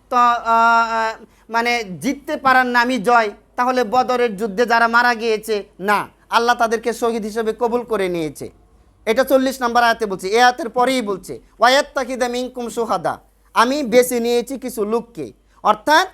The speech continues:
পরেরা কাজ করবে, এর আগেই আমার ভালো লাগছে, আমি তাদেরকে বাছাই করছি, আমি আমার, আমার কাছে তাদেরকে টেনে নিয়ে এসেছি। সুবহানাল্লাহ। "ওয়ালা তাহিনু, ওয়ালা তাহজানু, ওয়া আনতুমুল আ'লাউনা ইন কুনতুম মুমিনিন।"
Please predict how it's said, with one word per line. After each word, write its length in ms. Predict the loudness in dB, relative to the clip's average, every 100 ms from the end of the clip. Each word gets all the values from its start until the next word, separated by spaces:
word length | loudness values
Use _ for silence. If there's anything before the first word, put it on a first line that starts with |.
| _ 2
পরেরা 440 | 4 4 4 2
কাজ 280 | 2 -2 2
করবে, 440 | 2 4 4 2 4
এর 200 | 4 6
আগেই 520 | 4 2 0 -6 -6 -6
আমার 260 | -4 -2 0
ভালো 280 | 0 2
লাগছে, 440 | 2 0 -2 -8 -10 _ -6
আমি 200 | -4 2
তাদেরকে 400 | 2 2 0 2
বাছাই 340 | 2 2 0
করছি, 420 | -2 -4 -2 -8 -8 _
আমি 260 | 0 2 2
আমার, 220 | 2 2 0
আমার 320 | 0 2 2
কাছে 280 | 0 -2 -2
তাদেরকে 400 | -4 -2 -2 -6
টেনে 300 | -6 -4 -4
নিয়ে 220 | -4 -4
এসেছি। 360 | -6 -10 -18 -20 _
সুবহানাল্লাহ। 800 | -10 -8 0 2 2 -2 -10 -14 -20 -20 -20 -8 4
"ওয়ালা 420 | 6 6 6 4 -2
তাহিনু, 400 | -4 -4 -6 -4 -6 0
ওয়ালা 360 | 2 2 2 0
তাহজানু, 560 | -6 -6 -6 -6 -6 -10 _
ওয়া 120 | 0
আনতুমুল 440 | 0 -2 -10 -8 -4
আ'লাউনা 600 | -2 0 0 -2 -2 -4 -6 _
ইন 200 | -8 -8
কুনতুম 420 | -8 -10 -10 -10 -6
মুমিনিন।" 600 | -6 -2 0 0 0